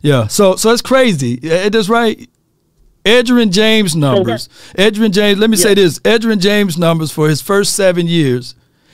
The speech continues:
Speaker 1: are mirror to what, it's crazy, a mirror to what Ezekiel Elliott done.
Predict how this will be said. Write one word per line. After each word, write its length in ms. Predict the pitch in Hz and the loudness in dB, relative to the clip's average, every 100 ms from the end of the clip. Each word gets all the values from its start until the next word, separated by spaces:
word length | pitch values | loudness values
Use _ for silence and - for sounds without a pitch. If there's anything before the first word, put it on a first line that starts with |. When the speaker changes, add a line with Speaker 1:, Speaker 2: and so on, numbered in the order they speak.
| _ - | _ -2
Speaker 1:
are 180 | 156 135 | 0 0
mirror 720 | 143 175 226 180 110 - _ _ | 2 2 2 2 -2 -8 _ _
to 180 | - 180 | -2 0
what, 380 | 160 175 180 156 _ _ _ _ _ _ | 2 2 0 -2 _ _ _ _ _ _
it's 160 | 190 180 | -6 -6
crazy, 560 | - 269 269 175 117 - _ 196 | -6 -2 0 0 -4 -10 _ 0
a 80 | |
mirror 380 | 170 220 247 185 | 2 2 2 2
to 140 | 175 175 | 0 0
what 360 | 170 185 170 - | 2 2 2 -2
Ezekiel 500 | 180 170 156 196 180 - | -4 -2 -2 -2 -2 -2
Elliott 320 | 202 170 117 | 0 0 -2
done. 280 | 101 64 | -6 -10